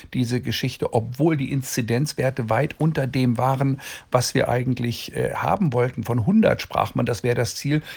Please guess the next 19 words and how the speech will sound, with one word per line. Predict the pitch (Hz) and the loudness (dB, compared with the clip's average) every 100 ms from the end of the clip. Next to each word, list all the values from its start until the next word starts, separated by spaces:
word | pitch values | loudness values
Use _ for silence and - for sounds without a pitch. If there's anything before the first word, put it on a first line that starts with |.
| - | -6
Jetzt | 131 - | -4 0
liegen | 139 131 | 0 2
wir | 120 | 2
bei | 120 | 0
dreizehn, | - 113 139 - 123 | 0 0 0 0 -2
es | 117 | -2
wird | 110 - | -4 -4
trotzdem | - 185 - 190 | -6 -8 -4 -4
verlängert. | - 107 95 101 135 190 - - - - | -4 -2 -2 0 -2 -4 -10 -18 -18 -4
Und, | - 127 127 - | 0 2 0 0
ähm, | 120 120 117 120 - - - - | 2 4 2 0 -4 -18 -20 0
wenn | 117 123 | 2 4
wir | 110 | 2
wissen, | 143 - 170 175 - | 0 0 2 0 0
welche | 135 127 120 | 0 0 -2
Macht | 120 156 - - | 0 0 -2 -2
dadurch | 160 135 127 - | -2 0 -4 0
ausgelöst | 117 123 - 127 110 113 120 - | 0 0 -2 -4 -4 -4 -6 -6
wird, | 120 110 - | -6 -6 -8